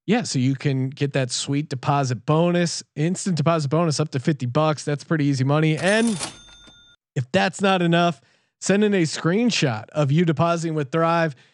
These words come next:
Email it in, podcast at sportsgamblingpodcast dot com, to get your, uh, entry into a drawing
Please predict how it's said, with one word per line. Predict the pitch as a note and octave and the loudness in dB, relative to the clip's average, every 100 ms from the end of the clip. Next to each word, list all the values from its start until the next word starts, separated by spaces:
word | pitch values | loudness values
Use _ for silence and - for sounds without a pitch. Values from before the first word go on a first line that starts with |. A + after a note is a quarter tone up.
| _ - | _ 0
Email | F3+ F#3 E3+ | 4 4 4
it | F3 | 2
in, | D#3+ | 0
podcast | - D#3+ D#3+ D#3 D#3+ C#3+ - | 0 0 0 0 0 -2 -2
at | D#3 D3 | -2 -2
sportsgamblingpodcast | - D#3+ C#3 D3+ C#3+ B2+ A2+ C#3+ C#3 C3 B2+ A#2 - | -4 -4 -2 -4 -2 -4 -2 -2 0 0 0 -2 -2
dot | A2+ G#2+ | -2 -4
com, | - - F3+ G3 G#3 A3 - _ _ _ _ | -8 -2 0 2 2 -2 -8 _ _ _ _
to | - C#3 | -4 0
get | C#3+ C3 | 0 0
your, | C#3+ C3+ C3 B2 | 0 2 2 2
uh, | B2 A#2+ A#2 B2+ - | 2 0 0 -4 -2
entry | D3+ C#3+ F3 E3 | 0 2 0 2
into | B2+ A#2+ | 0 -2
a | |
drawing | A#2 A#2+ B2 C3+ F#3 G#3+ | -2 -2 0 0 0 -2